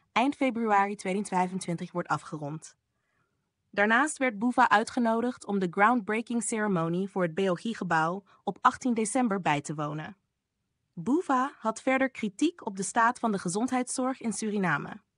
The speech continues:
Hij stelde dat de zorg onder deze regering een luxe is geworden,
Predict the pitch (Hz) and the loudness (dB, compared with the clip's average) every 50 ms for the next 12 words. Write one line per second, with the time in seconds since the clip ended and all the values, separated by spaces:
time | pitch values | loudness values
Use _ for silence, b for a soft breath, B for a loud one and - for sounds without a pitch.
0 | _ _ _ _ _ _ _ _ _ - 220 220 220 - - 269 269 277 262 285 | _ _ _ _ _ _ _ _ _ -2 -2 -2 0 0 2 2 2 4 2 2
1 | 226 247 220 - - 180 165 165 226 277 311 339 - - - - 214 247 285 349 | 2 0 0 0 -2 -2 0 0 0 2 2 0 -2 -6 -6 -2 0 2 2 2
2 | 349 247 226 220 262 269 - 262 240 240 - - 240 233 233 233 240 240 240 - | 0 0 0 0 0 0 0 0 -2 -2 -2 -2 -2 -2 0 0 0 -2 -2 0
3 | 196 185 190 202 240 302 - - - - - 160 - - - 160 151 156 147 143 | 0 0 2 2 2 0 -2 -2 -4 -4 -4 -4 -6 -6 -8 -6 -6 -6 -6 -6
4 | - - 190 - | -8 -10 -14 -16